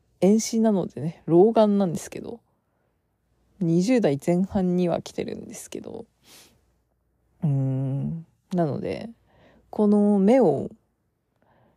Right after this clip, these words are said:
最大限守りながら、人生を楽しむにはどうしたらいいのかなとか思って、江戸時代の人たちは、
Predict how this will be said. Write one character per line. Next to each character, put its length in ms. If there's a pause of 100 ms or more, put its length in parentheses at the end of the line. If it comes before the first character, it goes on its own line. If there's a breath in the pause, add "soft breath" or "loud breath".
(160)
最 260
大 200
限 280
守 300
り 40
な 120
が 140
ら、 440 (720 soft breath)
人 160
生 140
を 20
楽 320
し 140
む 80
に 100
は 60
ど 200
う 60
し 100
た 80
ら 60
い 60
い 20
の 80
か 140
な 240
と 80
か 100
思 160
っ 20 (160)
て、 200 (720 soft breath)
江 120
戸 140
時 160
代 280
の 160
人 260
た 100
ち 200
は、 220